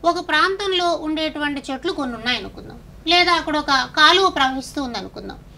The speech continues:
ఆ కాలువ ప్రవహించడానికి ఆటంకం కలిగించినా అక్కడ ఉండేటువంటి జంతుజాలం చనిపోయే ప్రమాదం ఉంది. ఒకవేళ అక్కడుండే చెట్లను నరికేస్తే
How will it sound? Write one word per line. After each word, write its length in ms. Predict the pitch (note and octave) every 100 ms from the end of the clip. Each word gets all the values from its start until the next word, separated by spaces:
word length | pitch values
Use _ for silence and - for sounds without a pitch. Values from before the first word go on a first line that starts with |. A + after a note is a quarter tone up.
| - - -
ఆ 120 | E4+
కాలువ 420 | E4+ E4+ G4 A4 G#4+
ప్రవహించడానికి 680 | F4 F4+ F#4+ E4+ F4 E4+ D4
ఆటంకం 480 | B3+ C4 E4 E4+ D#4+
కలిగించినా 680 | C#4+ C4+ C4 C4 B3+ B3+ B3 - - - - - -
అక్కడ 220 | F4 F#4+
ఉండేటువంటి 520 | F#4+ G#4 G4 G4 F4+
జంతుజాలం 600 | D4+ D#4+ E4 D#4 D4 D4+
చనిపోయే 480 | D4 C4+ C4+ C4+ C4+ B3
ప్రమాదం 400 | G#3+ G#3 G3+ G3
ఉంది. 180 | G3 B3 - - - - - - E4
ఒకవేళ 380 | F4 F#4+ G4
అక్కడుండే 520 | F4+ F4 F#4 G4 G#4 G4+
చెట్లను 340 | E4+ F4+ F#4
నరికేస్తే 600 | D#4 C#4 D4 E4 D#4+ -